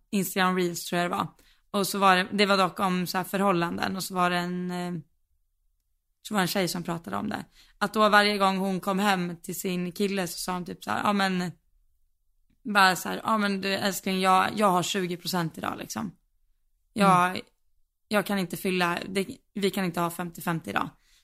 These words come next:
Speaker 1: Någon
Speaker 2: Mm.
Speaker 1: eller drar de där åttio, liksom." Eh, och då var han bara så här, "Okej, jag, jag bär de där åttio, liksom, den här kvällen."
Speaker 2: Mm.
Speaker 1: Och sen dagen efter så bara, "Nej, men nu är jag tillbaka, nu är jag på femtio."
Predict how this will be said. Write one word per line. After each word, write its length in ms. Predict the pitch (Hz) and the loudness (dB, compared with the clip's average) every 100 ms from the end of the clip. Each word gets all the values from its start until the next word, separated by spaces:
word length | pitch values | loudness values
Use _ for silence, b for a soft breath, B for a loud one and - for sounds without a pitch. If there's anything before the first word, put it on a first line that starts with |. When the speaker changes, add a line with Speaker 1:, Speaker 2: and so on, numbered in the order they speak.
| _ | _
Speaker 1:
Någon 260 | - 208 180 | 2 4 4
Speaker 2:
Mm. 120 | 170 | 2
Speaker 1:
eller 140 | 175 165 | 2 2
drar 340 | 170 170 175 - - | 2 0 -2 -8 -8
de 140 | 180 | -2
där 200 | 175 175 | 0 0
åttio, 280 | 175 - - | -2 -6 -6
liksom." 400 | - - 220 185 - _ _ _ _ _ _ - | -6 -6 -6 -6 -12 _ _ _ _ _ _ -6
Eh, 320 | 190 180 175 | -2 -2 -4
och 180 | - 208 | -2 2
då 120 | 202 | 4
var 100 | 180 | 6
han 200 | 175 175 | 4 2
bara 120 | 175 | -2
så 100 | 170 220 | -4 -2
här, 60 | |
"Okej, 380 | 226 233 226 - | 0 0 0 0
jag, 380 | 226 220 208 202 - | 2 4 2 0 -4
jag 580 | 220 262 240 226 208 202 - | -2 4 6 4 2 -4 -12
bär 220 | 202 202 185 | 2 4 4
de 140 | 185 | 2
där 120 | 185 | -2
åttio, 380 | 180 - - 165 - | -2 -4 -6 -6 -10
liksom, 360 | - - - - | -12 -10 -8 -8
den 120 | - | -4
här 120 | 180 | -4
kvällen." 380 | - 190 196 - - _ b b b b | -4 -6 -6 -6 -12 _ b b b b
Speaker 2:
Mm. 100 | 175 | 0
Speaker 1:
Och 100 | 226 | 4
sen 180 | 233 202 | 4 6
dagen 200 | 196 190 | 4 2
efter 260 | 180 - | -2 -6
så 100 | 190 - | -8 -2
bara, 120 | 214 | 0
"Nej, 140 | 277 | 2
men 140 | 277 269 | 4 4
nu 60 | |
är 40 | 214 | 2
jag 140 | - | 0
tillbaka, 360 | 180 175 - 190 | 0 -2 0 -2
nu 100 | 208 | 0
är 40 | |
jag 120 | 185 175 | 0 -2
på 80 | |
femtio." 520 | 170 190 175 - 185 | -2 -4 -4 -6 -10